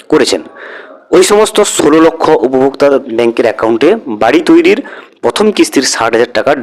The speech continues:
ডিসেম্বর থেকে দেওয়া শুরু হবে এবং পূর্বে যারা প্রথম কিস্তির টাকা পেয়েছে,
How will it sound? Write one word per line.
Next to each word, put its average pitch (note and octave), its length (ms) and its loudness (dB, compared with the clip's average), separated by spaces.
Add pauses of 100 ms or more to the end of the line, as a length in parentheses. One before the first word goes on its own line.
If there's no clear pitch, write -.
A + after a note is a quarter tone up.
(100)
ডিসেম্বর D3 400 0 (120)
থেকে A#2+ 180 2 (160)
দেওয়া A2 200 2 (560)
শুরু E3 240 2
হবে F2+ 160 -2 (500)
এবং A3+ 140 6 (200)
পূর্বে F#4 320 4 (300)
যারা C#3 180 4 (440)
প্রথম C3+ 220 0 (100)
কিস্তির F3 400 -2
টাকা C3 160 0 (120)
পেয়েছে, C3+ 340 2